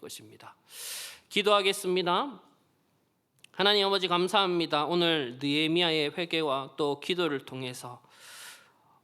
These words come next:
언약을 놓치고 우리의 생각과 기준을 따라갔을 때 일어나는 결과들을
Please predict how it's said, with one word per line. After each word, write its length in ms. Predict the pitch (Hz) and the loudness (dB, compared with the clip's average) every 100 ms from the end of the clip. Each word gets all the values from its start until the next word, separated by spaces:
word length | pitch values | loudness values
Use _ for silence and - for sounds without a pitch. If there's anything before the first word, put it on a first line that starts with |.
| - | 2
언약을 880 | 233 226 214 202 190 175 - - _ - | 4 6 4 4 4 2 -2 -14 _ -2
놓치고 840 | 175 185 - 165 151 131 131 - _ _ _ _ _ | 0 0 -2 -4 -2 -4 -6 -16 _ _ _ _ _
우리의 500 | 147 165 185 180 170 | -6 0 4 4 2
생각과 920 | 170 269 262 240 - - 143 90 - - _ _ _ _ - | 0 -4 -2 -2 -2 -2 -2 -2 -8 -20 _ _ _ _ -10
기준을 760 | 165 156 220 220 170 110 - - | -6 -2 0 2 2 -2 -8 -8
따라갔을 800 | 196 214 165 143 - 160 143 - | -2 0 0 -2 -4 -6 -8 -6
때 80 | 135 | -2
일어나는 500 | 165 160 143 139 135 | 0 0 0 -2 -4
결과들을 880 | 135 156 170 180 151 151 131 95 | -4 -2 0 0 -2 -2 -4 -6